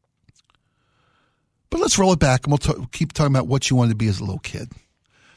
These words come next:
The fact that little girls in America wanted to be teachers is the number one dream job for little girls in America, along with doctor, veterinarian. These are real jobs that people really have, whereas little boys wanted to be,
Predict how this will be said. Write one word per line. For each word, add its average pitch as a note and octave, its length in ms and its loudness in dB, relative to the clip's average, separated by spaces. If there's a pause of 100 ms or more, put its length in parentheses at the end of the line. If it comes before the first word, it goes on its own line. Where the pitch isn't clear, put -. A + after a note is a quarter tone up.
The G3 80 0
fact B3 240 0
that F3+ 180 -2 (280)
little D3+ 180 2
girls C3 380 2
in A2+ 80 2
America G#2+ 400 0
wanted A2 220 2
to G#2+ 60 -2
be G#2 120 -2
teachers G2+ 440 -4
is F#2+ 160 -2
the B2+ 60 0
number F3 240 0
one B2 280 2 (180)
dream A2 280 2
job G2+ 300 -4
for A2+ 100 -6
little A2 160 -2
girls G2 300 -4
in F#2+ 80 -2
America, F#2 400 -4 (320)
along B2 200 2
with C3 140 2
doctor, D3+ 360 0
veterinarian. A#2+ 880 -2 (800)
These G#3 260 0
are F#3 100 2
real C#3+ 320 4
jobs C#3+ 600 -2
that A2 100 -2
people B2 260 0
really B2+ 300 2
have, B2+ 320 0 (260)
whereas C#3+ 240 2
little C3+ 140 2
boys C#3+ 320 2
wanted A2+ 180 2
to G#2+ 60 -2
be, G2 360 0